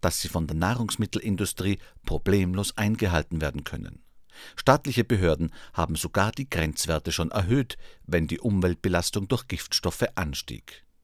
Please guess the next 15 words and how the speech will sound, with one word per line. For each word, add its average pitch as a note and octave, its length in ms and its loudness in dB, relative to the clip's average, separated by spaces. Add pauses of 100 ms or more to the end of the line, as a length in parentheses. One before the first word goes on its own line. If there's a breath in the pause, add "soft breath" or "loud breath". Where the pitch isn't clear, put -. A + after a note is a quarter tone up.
(400 soft breath)
Letztlich G#2 520 2 (280 loud breath)
dienen G2 260 2
Grenzwerte F2+ 680 0
primär A#2+ 460 4
der G#2+ 120 0
Beruhigung A2 680 2 (260 loud breath)
der D#2+ 80 4
mit D#2 220 -2
Giftstoffen - 600 0
belasteten F2 640 -2
Bevölkerung. - 800 -8 (800)
Fazit: - 760 -2 (500 loud breath)
Aus - 300 0
ärztlicher B2+ 500 0
Sicht - 440 -4